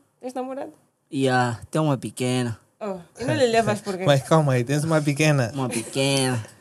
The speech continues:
Speaker 1: Oh,
Speaker 3: Ei.
Speaker 1: como assim
Speaker 2: Uma
Speaker 1: uma
Speaker 2: pique.
Speaker 1: pequena?
Speaker 3: Como assim?
Speaker 2: Oh, tem uma pequena, nigga.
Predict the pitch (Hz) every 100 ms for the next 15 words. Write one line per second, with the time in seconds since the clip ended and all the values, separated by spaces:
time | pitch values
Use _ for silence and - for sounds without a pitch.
0 | _ _ _ - 208 - 175 139 120 -
1 | - 523 254 220 - 151 143 143 - 139
2 | 123 - 120 107 185 175 165 156 160 -
3 | - _ 160 160 131 113 - 113 101 85
4 | - _ _ _ 123 113 220 208 127 120
5 | - 160 165 143 117 107 107 104 107